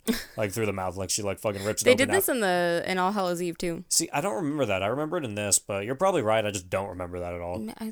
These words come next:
Speaker 1: think
Speaker 2: I thought she just,
Speaker 1: maybe
Speaker 2: like
Speaker 1: I'm confusing the two.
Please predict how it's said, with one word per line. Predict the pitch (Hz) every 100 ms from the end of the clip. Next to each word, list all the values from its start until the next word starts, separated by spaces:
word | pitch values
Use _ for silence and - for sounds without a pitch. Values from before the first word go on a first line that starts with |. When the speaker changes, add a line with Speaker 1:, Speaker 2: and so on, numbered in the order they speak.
| -
Speaker 1:
think | 320 392 - _ _ -
Speaker 2:
I | 127
thought | 135 165
she | - 208
just, | 190 247
Speaker 1:
maybe | 302
Speaker 2:
like | 466
Speaker 1:
I'm | 302
confusing | 220 196 190 180
the | 170
two. | 175 170 175